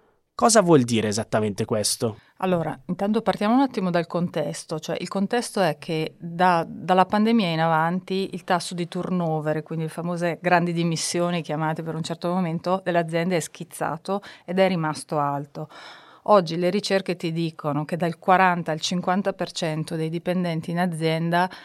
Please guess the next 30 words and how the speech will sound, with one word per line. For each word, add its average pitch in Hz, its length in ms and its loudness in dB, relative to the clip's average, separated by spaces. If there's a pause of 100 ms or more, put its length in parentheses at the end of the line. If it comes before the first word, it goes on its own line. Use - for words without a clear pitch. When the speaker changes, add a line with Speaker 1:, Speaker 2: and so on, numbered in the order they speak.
(420)
Speaker 2:
è, 175 200 4
è 180 80 4
un 185 180 4
intenders 185 720 2
to - 100 -4
leave, 160 400 -2
cioè 156 360 0
o 208 160 6
sta 185 280 2
per 180 140 2
lasciare 165 360 0
il 175 60 2
lavoro 180 360 4
o 180 240 2
è 165 80 2
in 170 80 0
ricerca 165 440 -4
attiva 151 300 -4
di 147 80 -2
un 147 100 -4
lavoro. 143 400 -6
Quindi 156 280 -6
questo 185 440 0
è 175 80 -2
un 165 140 0
dato 165 600 0 (100)
che - 120 -10
è 160 200 -2
patologico, 151 720 -4
evidentemente. 147 760 -6